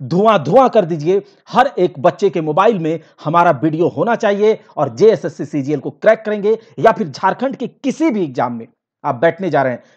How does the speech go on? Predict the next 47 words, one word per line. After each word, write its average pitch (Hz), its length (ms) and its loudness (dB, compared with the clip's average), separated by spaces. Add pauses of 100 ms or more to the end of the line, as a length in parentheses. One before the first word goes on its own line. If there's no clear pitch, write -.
तो 147 60 -6
ये 151 200 2
चैनल 170 380 0
आपको 147 260 -2
सा-, 165 220 -4
आपका - 260 -6
साथ 139 300 0
देगा। 117 240 -10 (200)
लेकिन 208 300 0 (180)
आपको 285 580 4 (380)
हमारे, 247 360 4
हम, 220 280 -2 (260)
हमें 254 240 2
भी 147 160 -4 (220)
आपकी 151 260 -2
जरूरत 123 440 -8
है, - 140 -20 (300)
आपके 180 280 -2
सपोर्ट 233 420 0
की 233 120 -6
जरूरत 156 320 -2
है, 160 140 -2 (180)
आपके 151 280 -4
प्यार 165 420 2
की 147 120 -8
जरूरत 131 300 -4
है 131 60 -4
दोस्तों। 131 340 -8 (280)
तो - 80 -12
अगर 240 260 0
आप 208 160 4 (260)
प्यार 151 240 4 (160)
बरसाते 185 460 0
हैं, 170 140 -4
अगर 156 160 -2
आप 143 240 -2
प्यार 131 180 0
बनाए 226 300 0
रखते 226 240 0
हैं 185 220 -6 (300)
तो 190 60 2
फिर 160 200 -4
देखिएगा 139 480 -4 (260)
क्या 175 120 4
होता 131 280 -6
है, 120 200 -14
कुछ - 260 -10